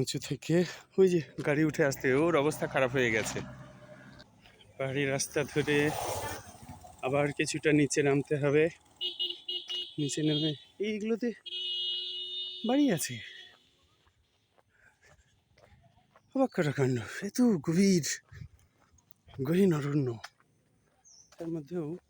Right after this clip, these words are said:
বাড়িঘর আছে। একদম স্বপ্নের মতো, যেমন রাস্তা, তেমন সবুজ বনানী, তেমন উঁচু পাহাড়।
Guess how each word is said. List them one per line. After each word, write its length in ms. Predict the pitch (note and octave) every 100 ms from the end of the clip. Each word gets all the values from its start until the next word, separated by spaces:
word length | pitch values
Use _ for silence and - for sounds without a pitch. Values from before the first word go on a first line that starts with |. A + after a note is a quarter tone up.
| - - - _ _ _ _ _ _ _ - A#2+
বাড়িঘর 360 | C3 G#2+ B2+ G2
আছে। 220 | - - - - _ _ - - _ _ _ _ _ _ _ _ - D#3
একদম 340 | B2+ - D3 C#3+ C#3+ C#3+ - _ _ _ - -
স্বপ্নের 380 | C3+ - C#3+ B2
মতো, 220 | A2+ - E2 - _ _ _ _ _ _ _ _ _ _ -
যেমন 220 | B2 B2 A#2+
রাস্তা, 340 | A#2 - - B2+ C3 C3
তেমন 260 | B2 B2 A#2+ A#2 - - - -
সবুজ 320 | C3 A#2 A#2 A2
বনানী, 460 | A#2 A#2+ A#2+ B2 B2 C3+ _ _ _ _ - _ _ - - - -
তেমন 220 | C3 B2+ B2
উঁচু 160 | A2+ B2 -
পাহাড়। 580 | A2 - B2 B2 B2